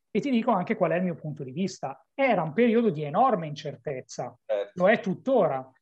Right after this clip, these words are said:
Speaker 2: Sì.
Speaker 1: Quindi è, è chi ha voluto, eh, e ha avuto il coraggio anche, no, di voler leggere un po' la, la realtà che stavamo vivendo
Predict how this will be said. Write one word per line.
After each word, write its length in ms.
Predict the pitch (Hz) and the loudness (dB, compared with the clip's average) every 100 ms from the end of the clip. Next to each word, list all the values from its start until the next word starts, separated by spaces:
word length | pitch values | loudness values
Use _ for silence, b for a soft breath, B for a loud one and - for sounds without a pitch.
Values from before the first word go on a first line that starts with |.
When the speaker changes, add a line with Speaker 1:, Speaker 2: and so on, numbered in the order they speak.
| _ | _
Speaker 2:
Sì. 140 | _ 208 | _ 0
Speaker 1:
Quindi 240 | 269 180 | 2 2
è, 140 | 196 | 2
è 180 | - 226 | 2 -2
chi 360 | - 277 208 170 | 0 -2 -2 0
ha 260 | 233 202 147 | 0 2 0
voluto, 800 | 147 214 240 226 - 151 135 - - | 0 2 2 0 -4 -6 -8 -10 -4
eh, 560 | 156 147 139 143 151 - | 0 0 -2 -4 -8 -8
e 100 | 165 | -6
ha 60 | 170 | -2
avuto 280 | 156 233 190 | 2 4 2
il 80 | |
coraggio 500 | - 175 208 160 123 | 0 0 2 0 -2
anche, 340 | 160 143 139 151 | -4 -6 -8 -2
no, 140 | 202 | -2
di 140 | 170 180 | 0 0
voler 440 | 240 220 147 143 b _ _ | 2 2 0 -4 b _ _
leggere 460 | 226 311 247 160 165 | -2 0 2 2 0
un 140 | 156 | 0
po' 140 | 156 185 | 6 6
la, 280 | 160 165 - | 6 0 -2
la 160 | 160 156 | -2 0
realtà 400 | 170 147 233 - | -2 0 -2 -2
che 80 | |
stavamo 400 | 170 151 175 165 | -6 -4 -4 -4
vivendo 640 | 139 151 139 123 139 156 | -4 -6 -6 -6 -4 -4